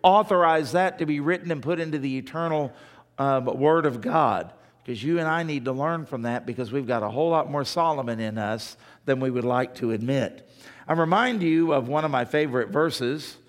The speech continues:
Deuteronomy twenty-nine twenty-nine. This is what I quote whenever someone asks me a question I can't answer. "The secret things belong to the Lord our God." And I usually stop there.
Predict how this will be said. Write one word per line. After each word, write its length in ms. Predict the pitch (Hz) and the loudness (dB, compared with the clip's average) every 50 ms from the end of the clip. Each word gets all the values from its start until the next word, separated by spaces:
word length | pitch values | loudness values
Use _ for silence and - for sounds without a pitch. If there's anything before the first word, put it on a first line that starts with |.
| _ _ - - _ _ - | _ _ -20 -20 _ _ 2
Deuteronomy 640 | 156 165 165 160 156 156 156 160 156 151 143 139 | 4 4 6 6 4 4 2 2 0 0 -2 -4
twenty-nine 640 | 131 - - 185 196 190 185 175 170 175 170 160 151 | -4 -2 -2 -2 0 0 0 0 0 0 0 -2 -4
twenty-nine. 680 | - - 202 240 220 196 147 135 127 123 135 151 160 147 | -6 -2 -2 0 0 0 0 0 0 0 0 -2 -4 -8
This 160 | 135 120 - | -10 -10 -8
is 160 | 139 127 - | -8 -8 -6
what 160 | - 135 131 120 | -4 -2 0 0
I 100 | 107 110 | -2 -4
quote 380 | - - 143 139 135 127 - | -4 -4 -2 -2 -2 -2 -4
whenever 420 | 123 123 123 123 117 113 113 113 107 | -6 -6 -6 -6 -4 -4 -4 -6 -6
someone 360 | - 139 131 123 110 110 110 | -6 -8 -8 -6 -6 -6 -4
asks 260 | 113 113 113 110 - | -4 -4 -6 -8 -8
me 120 | 120 113 | -8 -8
a 80 | 101 101 | -8 -8
question 460 | - - 131 123 117 - - 107 95 | -6 -6 -6 -6 -6 -8 -10 -10 -10
I 80 | 98 98 | -10 -10
can't 320 | - - 107 107 107 123 | -8 -8 -8 -6 -6 -8
answer. 380 | 151 160 139 - 113 107 117 113 - - _ _ _ - - _ _ - - - - - - _ _ _ - | -8 -10 -10 -10 -10 -10 -10 -10 -14 -20 _ _ _ -20 -20 _ _ -20 -20 -20 -20 -20 -20 _ _ _ -2
"The 100 | 147 131 | -2 0
secret 580 | - - - 254 262 - - 214 180 139 - - | 0 0 0 0 0 0 0 0 0 0 0 0
things 340 | 185 185 185 185 170 117 | 0 2 2 -2 -2 0
belong 460 | 127 156 151 165 170 180 190 196 196 175 | 2 2 4 4 4 4 4 2 2 0
to 60 | 170 | 0
the 80 | 160 | 2
Lord 340 | 160 156 165 175 185 185 185 185 | 2 2 4 4 4 4 4 4
our 160 | 185 190 196 | 4 4 4
God." 480 | 160 185 180 160 139 110 90 - - - - - - _ _ _ _ _ _ _ _ _ _ - | 4 6 6 6 6 4 2 -2 -8 -16 -20 -20 -20 _ _ _ _ _ _ _ _ _ _ -6
And 100 | 143 147 | -4 -2
I 80 | 143 147 | -2 0
usually 400 | 147 143 143 139 123 139 135 123 | 0 0 -2 -2 -2 -4 -4 -4
stop 380 | - - - 160 156 135 - | -4 -4 -2 0 0 0 -2
there. 280 | - 113 104 - - - | -4 -8 -6 -6 -8 -12